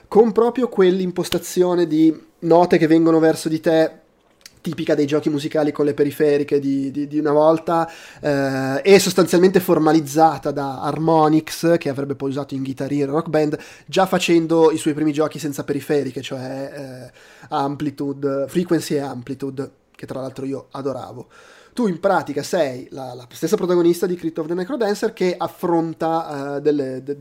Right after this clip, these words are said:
de-, degli avversari, non so onestamente quale sia il plot, e hai questo percorso su cui scendono,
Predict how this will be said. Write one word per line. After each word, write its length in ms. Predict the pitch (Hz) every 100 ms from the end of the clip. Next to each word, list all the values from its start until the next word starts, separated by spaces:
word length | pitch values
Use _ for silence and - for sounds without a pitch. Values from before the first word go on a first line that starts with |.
| 139
de-, 320 | 139 147 147
degli 260 | 143 147
avversari, 540 | 151 143 151 - 147 135
non 140 | 135
so 140 | 135 147
onestamente 480 | 139 - 143 143 143
quale 160 | 139
sia 640 | - 147 135 131 165 - 127
il 100 | 139
plot, 420 | 156 135 - - - - - - -
e 800 | 175 165 156 151 143 139 139 -
hai 260 | 208 175 151
questo 380 | 185 180 180
percorso 480 | 160 165 - 202 -
su 60 | 147
cui 100 | 151
scendono, 560 | - 196 160 147 135